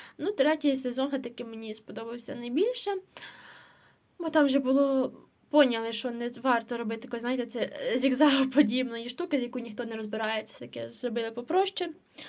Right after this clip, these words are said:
е, щоб люди понімали, в чому серіал, підняти рейтинги. І, ну, просто, м, можливо, це складний серіал, як хтось каже.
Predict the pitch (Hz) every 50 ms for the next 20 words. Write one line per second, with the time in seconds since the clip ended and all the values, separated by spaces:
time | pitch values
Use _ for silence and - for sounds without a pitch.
0 | - - - _ - 269 254 247 - 240 - - 247 240 214 233 233 214 - -
1 | _ - 254 254 262 277 285 311 320 349 339 311 294 277 294 269 262 262 254 254
2 | 277 302 311 294 277 233 214 214 220 220 214 214 226 254 277 302 285 285 277 254
3 | 240 214 240 240 - _ - - - - - - - - - - - _ _ -
4 | 359 277 277 277 285 285 277 269 - - - - 294 294 294 _ _ _ _ _
5 | _ _ _ _ _ _ _ _ _ _ _ _ _ _ _ _ _ _ _ _
6 | - - 311 349 370 285 - _ _ - 285 262 320 - - - 294 277 262 254
7 | 254 254 233 - - - - - - - - - - - - - 214 226 262 254
8 | 262 349 381 330 285 285 269 - 269 262 262 - - 233 226 196 247 254 247 247
9 | - - 240 247 262 - 247 247 - - 254 254 262 262 - - 262 - - -
10 | 269 254 254 254 269